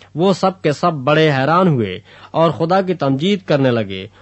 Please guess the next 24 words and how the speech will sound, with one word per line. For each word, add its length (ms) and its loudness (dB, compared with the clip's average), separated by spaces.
اور 160 0
بہت 280 0
ڈر 280 2
گئے 320 -4
اور 120 -2
کہنے 380 0
لگے 380 0
کہ 180 0
آج 460 2
ہم 80 2
نے 260 2
عجیب 520 2
باتیں 320 0
دیکھیں۔ 360 -2
ان 200 6
باتوں 340 4
کے 140 2
بعد 340 4
وہ 160 0
باہر 280 2
گیا 240 2
اور 360 4
لاوی 360 4
نام 280 4